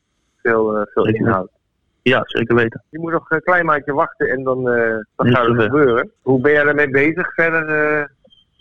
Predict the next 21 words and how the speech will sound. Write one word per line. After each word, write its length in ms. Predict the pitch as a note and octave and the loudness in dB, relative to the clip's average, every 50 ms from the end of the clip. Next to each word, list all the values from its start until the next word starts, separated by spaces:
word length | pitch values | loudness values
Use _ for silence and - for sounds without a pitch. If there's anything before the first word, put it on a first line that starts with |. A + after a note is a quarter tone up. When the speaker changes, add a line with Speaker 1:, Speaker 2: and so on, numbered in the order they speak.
| - - - - - - - - - - | -20 -20 -20 -20 -18 -16 -16 -16 -18 -6
Speaker 2:
Nou, 220 | - D#3+ D#3+ D#3 D3+ | -2 0 0 2 2
ik 60 | D3 | 4
moet 100 | D3 C#3 | 4 4
eerlijk 200 | C#3+ D3 C#3+ - | 4 2 2 2
zeggen, 200 | - D#3 D3 C#3+ C#3 | 2 2 2 2 2
voor 100 | - C#3+ | 2 2
de 60 | C3+ | 2
sweepstakes, 580 | - E3 E3+ - - D#3 C#3 - C3+ C3+ C3 C#3 | 4 2 0 0 0 -2 0 2 2 2 2 2
want 180 | C3 C3+ C3 | 2 2 2
ik 80 | C3 C3 | 4 4
wist 140 | C3+ D3 C3+ | 2 2 2
natuurlijk 300 | C3+ B2+ - - C#3 B2+ | 0 -2 0 0 2 2
dat 120 | C3 B2 | 2 2
het 100 | - B2+ | 2 2
heel 160 | C3 C3+ - - | 2 2 2 0
goed 140 | C3 B2+ | -2 2
liep 180 | - C3+ D3 C#3 | 2 2 2 2
op 120 | C#3 A#2+ - | 0 0 2
Groningen, 400 | D3+ C3 C#3+ D3+ D3+ B2+ A#2+ A#2+ | 2 2 2 4 4 4 4 4
altijd. 460 | C3 C3 - A#2+ A#2+ B2 C3+ - _ _ _ _ _ _ _ _ _ _ _ _ _ _ _ _ _ _ | 2 0 2 2 2 2 0 -2 _ _ _ _ _ _ _ _ _ _ _ _ _ _ _ _ _ _
Speaker 1:
Mhm. 260 | B2 A#2 A2 A2+ B2 | -4 -2 -2 -2 -2